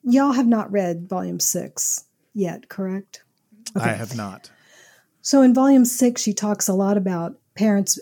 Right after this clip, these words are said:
Speaker 1: as philosophers, guides, and friends. And so here's another instance of when you're the guide of, uh,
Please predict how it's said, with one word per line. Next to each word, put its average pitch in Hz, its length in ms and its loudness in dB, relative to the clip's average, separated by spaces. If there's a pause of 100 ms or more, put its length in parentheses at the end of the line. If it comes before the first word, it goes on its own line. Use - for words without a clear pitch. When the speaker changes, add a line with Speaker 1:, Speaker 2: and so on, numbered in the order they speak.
Speaker 1:
as 175 520 -4
philosophers, 190 800 -2
guides, 165 460 -4
and 165 200 -8
friends. - 640 -8 (560)
And 202 80 2
so 233 100 4
here's 226 240 4
another 214 300 6
instance 220 500 2
of 180 160 -6
when 185 160 2
you're 196 160 4
the 180 140 -2
guide 180 720 -4 (420)
of, 185 300 -6 (140)
uh, 220 100 -4